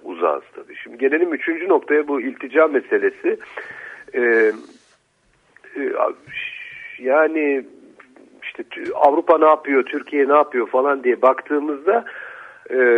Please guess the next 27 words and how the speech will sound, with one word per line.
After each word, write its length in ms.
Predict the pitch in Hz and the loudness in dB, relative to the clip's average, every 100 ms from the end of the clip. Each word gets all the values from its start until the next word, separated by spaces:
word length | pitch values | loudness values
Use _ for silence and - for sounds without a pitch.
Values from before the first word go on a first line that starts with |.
| 117 117 | 2 -2
şu, 260 | - - - | -8 -10 -10
şu 180 | - - | -10 -6
son 380 | - 185 170 | 2 2 2
bir 140 | 175 190 | 2 2
haf-, 440 | 165 151 - - - | 4 4 2 -20 -8
bir 140 | 160 156 | -2 0
hafta 260 | 139 - | 0 2
on 240 | 156 170 156 | 2 2 2
gündür 380 | 135 131 165 | -2 0 -2
falan 280 | - 151 196 | 2 2 4
ortaya 580 | 160 147 - 175 185 175 135 | 4 2 2 4 4 2 0
daha, 400 | 135 135 180 139 | 2 6 6 4
e, 380 | - 120 117 113 | 0 2 2 4
net 280 | 160 - - | 2 0 -6
bir 100 | 123 | 0
tablo, 540 | 117 110 123 113 - - | 2 4 4 4 2 -8
e, 280 | - 92 85 | -8 -4 -4
çıktı 420 | - - - - | -4 -8 -6 -4
açıkçası. 720 | 90 - - - 95 - 196 196 - - - - - | -4 -4 -10 -8 -4 0 0 0 -12 -16 -18 -16 -10
Bu 320 | 123 196 - | 0 4 6
Almanya 420 | 135 175 190 160 | 4 6 4 4
ile 160 | 160 196 | 4 2
Türkiye 440 | - 185 - 151 | 2 -4 0 4
arasında, 600 | 123 107 - 107 90 85 - - - | 6 4 0 -4 2 2 0 -12 -6
e, 40 | 92 82 80 80 95 | -4 -2 -2 -4 -4
cereyan 480 | 90 104 95 90 85 | 0 2 4 4 2
edecek. 540 | 82 - - - - | -2 -10 -16 -16 -20